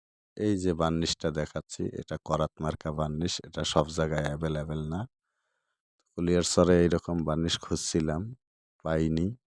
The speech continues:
এখানে পাওয়া গেছে নেত্রকোনায়। তো যারা সিলিংয়ের কাজ করান, যদি বেশি সিলিং হয়, তিরিশ চল্লিশ হাত, এর একটা টিন নিলে কমপ্লিট হবে। এক টিনে চোদ্দ লিটার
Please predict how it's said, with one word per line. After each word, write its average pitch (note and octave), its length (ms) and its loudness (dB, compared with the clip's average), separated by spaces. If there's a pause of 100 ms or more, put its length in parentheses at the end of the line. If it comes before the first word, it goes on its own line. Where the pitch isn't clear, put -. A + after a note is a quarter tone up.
(480)
এখানে D#2+ 380 0
পাওয়া D#2+ 360 2
গেছে D#2 320 -4
নেত্রকোনায়। D#2+ 800 -6 (1900)
তো E2+ 100 -2
যারা F2 540 4
সিলিংয়ের F2+ 440 2
কাজ F2 340 -2
করান, F2+ 440 -2
যদি E2+ 360 0
বেশি E2 460 -2
সিলিং F2 440 2
হয়, E2+ 220 0
তিরিশ E2 460 -4
চল্লিশ E2 380 0
হাত, E2 200 -2 (840)
এর E2+ 160 0
একটা E2+ 340 2
টিন F2+ 160 6
নিলে E2 320 4
কমপ্লিট E2 600 -2
হবে। E2+ 340 -6 (180)
এক - 140 -4 (100)
টিনে E2 240 -2
চোদ্দ E2 340 0
লিটার D#2+ 340 0